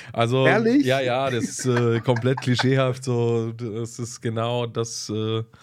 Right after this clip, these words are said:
Speaker 1: was es sein musste dann am Ende.
Speaker 2: Aber das trifft's perfekt, ja. Deine Beschreibung von den zwei trifft's perfekt. Ich
Speaker 1: Ja.
Speaker 2: hab ihn zum ersten Mal gesehen gehabt, das ist schon super lang her, da hab ich immer, ich hab ja mal erzählt gehabt, dass ich nachts immer Medical Detectives und sowas schau.
Speaker 1: Ja, ja.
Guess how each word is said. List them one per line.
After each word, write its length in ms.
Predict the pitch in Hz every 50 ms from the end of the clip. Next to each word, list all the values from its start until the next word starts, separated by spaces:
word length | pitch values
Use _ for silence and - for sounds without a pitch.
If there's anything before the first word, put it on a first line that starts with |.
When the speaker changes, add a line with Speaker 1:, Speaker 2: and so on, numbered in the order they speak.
| - - - _ - - - - - - - _
Speaker 1:
was 180 | - - 95 -
es 140 | 110 95
sein 200 | - 101 98 98 98
musste 300 | 98 98 95 - 98 90
dann 160 | 90 87 87
am 120 | 87 85
Ende. 200 | 82 80 76 90 95 98 -
Speaker 2:
Aber 160 | 143 139 139
das 220 | 147 139 139 - -
trifft's 320 | - 175 175 - - -
perfekt, 420 | - 151 139 - 156 139 120 - 123
ja. 180 | 120 113 101
Deine 220 | 101 - 135 139 143
Beschreibung 500 | 135 139 - - 151 151 160 175 170 147
von 160 | - 147 135
den 140 | 135 139 139
zwei 200 | - 147 139 135
trifft's 300 | - - 147 139 - -
perfekt. 340 | 139 127 - 135 123 127 - _ - - - 147
Ich 100 | - 131
Speaker 1:
Ja. 100 | 117 113
Speaker 2:
hab 80 | 110 -
ihn 240 | 208 185 175 175 - - _ _ _ _ _ _ _ -
zum 220 | - - 165 -
ersten 400 | - 120 208 220 - - - 202
Mal 260 | 196 196 214 233 233
gesehen 380 | 175 180 151 - 175 208 226 208
gehabt, 260 | 185 160 180 196 -
das 120 | 180 156
ist 60 | - -
schon 140 | - 170
super 460 | 151 135 120 120 147 226 - - 175 160
lang 220 | 165 180 175 156
her, 120 | 160 180
da 120 | 180 160 135
hab 100 | 147 151
ich 160 | 147 - -
immer, 300 | 180 170 175 170 - -
ich 180 | - 120 - - - - - 123 127
hab 200 | 131 147 147 -
ja 80 | 156
mal 100 | 135 127
erzählt 320 | 123 120 - - 156 156 147
gehabt, 220 | - 117 101 -
dass 160 | 117 113 -
ich 140 | 113 107 -
nachts 220 | 139 139 123 - -
immer 140 | 151 127 123
Medical 360 | 127 131 131 131 - 135 127
Detectives 500 | 127 123 - 151 151 147 - 131 - -
und 60 | 123
sowas 240 | 101 98 104 101 -
schau. 60 | 107 113
Speaker 1:
Ja, 160 | 131 113 127 - -
ja. 160 | 104 104 107